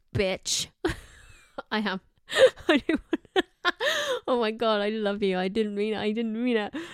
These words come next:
Hopefully it was, like, a really long, long time ago. Like, your, your friend wouldn't even give a shit. Like, hopefully it wasn't, like, they just broke up and you had sex with them, 'cause, oh my God, that would be really painful. <sighs> Oh God,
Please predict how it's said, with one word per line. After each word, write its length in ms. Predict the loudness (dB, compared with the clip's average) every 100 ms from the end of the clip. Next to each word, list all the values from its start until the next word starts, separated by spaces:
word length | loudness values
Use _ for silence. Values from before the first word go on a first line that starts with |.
| -10 -4
Hopefully 300 | 0 2 2
it 40 |
was, 120 | 2
like, 100 | 0
a 80 | 0
really 460 | 0 0 0 0 -2
long, 600 | -2 0 0 0 -6 -10
long 320 | -8 -6 -6
time 320 | -6 -4 -2 -2
ago. 440 | 0 2 2 2
Like, 220 | -2 -8 -8
your, 360 | 0 2 2 0
your 140 | -4
friend 300 | 0 0 2
wouldn't 180 | 0 0
even 120 | -2
give 120 | -4
a 20 | -8
shit. 600 | -12 -6 -4 -2 -2 -2
Like, 160 | -4 -8 -20 -20 -20 -8
hopefully 360 | -4 -2 -2
it 60 | -2
wasn't, 260 | -4 -6 -6
like, 200 | -8 -6
they 140 | -6
just 200 | -8 -10
broke 200 | -10 -10
up 160 | -12 -10
and 140 | -10
you 40 | -12
had 120 | -12
sex 200 | -16 -12
with 60 | -12
them, 120 | -10
'cause, 460 | -10 -10 -10 -12 -14
oh 80 | -10
my 100 | -10
God, 340 | -8 -10 -12 -18 _ _
that 140 | -14 -12
would 120 | -8
be 120 | -6
really 260 | -6 -6 -6
painful. 580 | -6 -8 -10 -12 -12 -16 _
<sighs> 60 | -20 -20 -20 -20 -20 -20 -20 -6
Oh 400 | 2 4 4 2 0
God, 380 | -6 -4 -8